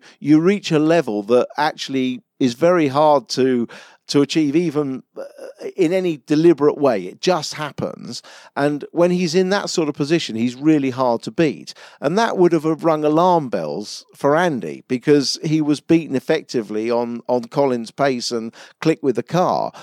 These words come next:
And Andy's also saying at the same time, "This might be my last year in, in B T C C. I'm just gonna enjoy the ride."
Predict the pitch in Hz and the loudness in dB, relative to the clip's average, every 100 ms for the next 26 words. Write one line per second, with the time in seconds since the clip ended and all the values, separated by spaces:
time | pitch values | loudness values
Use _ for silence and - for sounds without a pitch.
0 | - - - 147 160 208 208 175 156 185 | -20 -10 -2 2 2 2 0 0 2 2
1 | 165 147 131 151 135 120 - 120 165 156 | 0 -2 0 2 2 0 -8 -6 -2 -2
2 | 143 135 131 120 107 - 120 131 - 127 | -2 -4 -4 -4 -10 -6 -4 -4 -4 -4
3 | 123 127 120 120 - 127 117 117 - 127 | -2 0 0 0 -2 0 0 0 -2 -2
4 | 120 117 117 120 120 127 - 135 120 - | -2 -4 -4 -4 -4 -6 -6 -6 -6 -4
5 | 117 117 113 104 104 131 - 139 139 135 | -2 -2 -4 -6 -6 -6 -4 -2 -2 -2
6 | 139 131 131 127 127 113 113 117 | 2 4 6 4 4 4 4 2